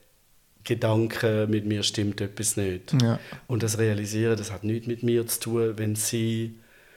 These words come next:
Speaker 1: aus welchen Gründen auch immer die Verantwortung nicht hat können oder wollen übernehmen,
Speaker 2: Mhm.
Speaker 1: für mich da
Speaker 2: Mhm.
Speaker 1: zu sein.
Speaker 2: Mhm.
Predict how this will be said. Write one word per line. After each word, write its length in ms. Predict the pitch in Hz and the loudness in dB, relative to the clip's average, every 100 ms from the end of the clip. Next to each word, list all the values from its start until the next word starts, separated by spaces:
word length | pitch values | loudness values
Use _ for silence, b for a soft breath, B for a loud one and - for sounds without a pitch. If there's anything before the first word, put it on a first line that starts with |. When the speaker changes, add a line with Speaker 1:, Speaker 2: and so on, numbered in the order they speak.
| b b b b | b b b b
Speaker 1:
aus 220 | - 110 107 | -4 -2 2
welchen 320 | 107 107 104 | 4 4 2
Gründen 320 | 107 107 107 | 2 2 2
auch 80 | 104 | 2
immer 280 | 104 107 104 | 2 0 0
die 100 | 107 | -2
Verantwortung 720 | 113 - 107 107 107 101 101 | -4 -2 -2 -2 -2 -2 -6
nicht 280 | 104 101 - | -6 -6 -6
hat 220 | 104 104 - | -8 -8 -2
können 340 | 113 104 101 | 0 2 0
oder 300 | - 101 98 | -6 -6 -4
wollen 320 | 98 101 101 | -2 -2 -4
übernehmen, 580 | 98 104 101 95 95 131 | -6 -4 -4 -2 2 4
Speaker 2:
Mhm. 200 | 113 120 127 | 4 0 -4
Speaker 1:
für 140 | - | -8
mich 140 | 87 85 | -8 -10
da 200 | - 95 95 | -8 -6 2
Speaker 2:
Mhm. 120 | 131 | 2
Speaker 1:
zu 100 | 113 | 4
sein. 300 | 117 98 101 | 2 -2 0
Speaker 2:
Mhm. 240 | 120 107 | 0 2